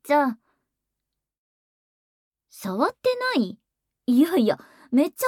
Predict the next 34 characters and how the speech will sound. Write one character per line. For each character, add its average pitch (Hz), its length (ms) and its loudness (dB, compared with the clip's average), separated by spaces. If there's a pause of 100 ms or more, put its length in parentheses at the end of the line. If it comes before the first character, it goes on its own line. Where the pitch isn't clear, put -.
(140)
当 554 80 -4
た 539 60 -4
っ - 40 -18
て 554 120 2
た 508 140 0
ん 294 60 0
す - 80 -16
か 247 140 -2
ら。 220 320 2 (680)
肘 262 420 -8
と 202 140 -10
か、 - 360 -16 (600)
腕 226 280 0
で 185 180 -8
む 202 280 0
に 294 180 2
ゅ 302 140 -4
ー 294 40 -6
っ 254 40 -20 (180)
て。 196 160 -8 (2250)
そ 220 360 -6
う 277 60 -2
い 254 240 0
え 247 100 0
ば 165 260 -14
先 165 380 -16
生、 - 200 -20 (1160)
さ 349 220 -8
っ - 20 -6 (140)
き 277 120 -2
勉 294 240 0
強 285 240 -2
中 269 320 -4
も、 254 380 2